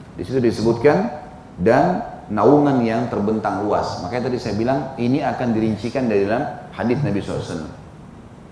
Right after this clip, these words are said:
Jadi terbentang luas bagaimana tidak? Kalau seseorang pengendara kuda, menunggangi kuda seratus tahun tanpa henti belum bisa melewati naungannya. Sebuah pohon yang luar biasa, gitu. <clears throat>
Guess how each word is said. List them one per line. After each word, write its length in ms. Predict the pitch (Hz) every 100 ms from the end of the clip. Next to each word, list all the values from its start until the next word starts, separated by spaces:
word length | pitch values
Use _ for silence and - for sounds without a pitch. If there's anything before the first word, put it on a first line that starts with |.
| -
Jadi 140 | - 113
terbentang 460 | 110 107 131 127 127 135
luas 160 | 160 -
bagaimana 400 | 113 127 151 160
tidak? 320 | 180 147 -
Kalau 160 | - 113
seseorang 440 | 113 110 131 139 117
pengendara 560 | 117 113 120 123 120
kuda, 280 | 147 127 113 139 - - - -
menunggangi 520 | 110 113 117 135 131
kuda 160 | 143 139
seratus 560 | - 127 - 135 -
tahun 320 | - 147 131
tanpa 320 | 120 123 120 127
henti 320 | 131 131 165
belum 240 | 127 123
bisa 240 | 117 123 147
melewati 520 | 131 120 117 123 131
naungannya. 560 | 127 113 113 107 101 85 - - - - - - - - - -
Sebuah 380 | - 82 92 113 120
pohon 280 | 123 117 117
yang 260 | 107 90 90
luar 300 | 131 135 107
biasa, 380 | 110 101 98 - - -
gitu. 180 | - - - - - - - - - - - - -
<clears throat> 60 | -